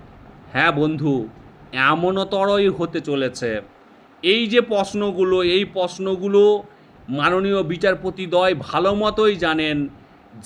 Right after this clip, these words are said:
যে প্রাথমিক শিক্ষা পর্ষদের পক্ষে দেওয়া সম্ভব নয়। তাই পরবর্তী দিন কি হলফনামা জমা দেয়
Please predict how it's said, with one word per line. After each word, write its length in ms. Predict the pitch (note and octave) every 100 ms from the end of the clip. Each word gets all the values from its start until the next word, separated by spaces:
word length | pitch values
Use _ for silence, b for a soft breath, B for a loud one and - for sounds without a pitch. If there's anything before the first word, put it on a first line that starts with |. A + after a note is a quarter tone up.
| -
যে 420 | G#3+ G#3+ G#3+ A3 - - - - - - - _ _
প্রাথমিক 480 | D#3 D3+ F3 F#3+ F3
শিক্ষা 380 | - E3+ - F3
পর্ষদের 500 | F3 E3+ E3+ E3 D3+ D#3+
পক্ষে 420 | D#3 - - D3+
দেওয়া 380 | C#3 C#3+ D3 C#3+
সম্ভব 640 | - C#3 C#3+ C#3 C#3+ C#3 C3
নয়। 560 | C3 C#3 C#3+ C3+ G#2+ - - - - - - - - - - - - - - - -
তাই 500 | D3 D#3 F3 F3 F3+ F3 - - - - -
পরবর্তী 720 | E3+ F#3+ A3 A3 A#3+ B3 - A#3
দিন 540 | D#3 G3+ A3 F#3+ C3+ G#2+ - - - - - - - - - - - - -
কি 340 | A3 B3 B3+
হলফনামা 720 | F#3 F3 F#3 G3+ G3+ G3+ G3+
জমা 380 | D#3+ E3+ F3+ F#3
দেয় 440 | F3 F#3+ G3 G#3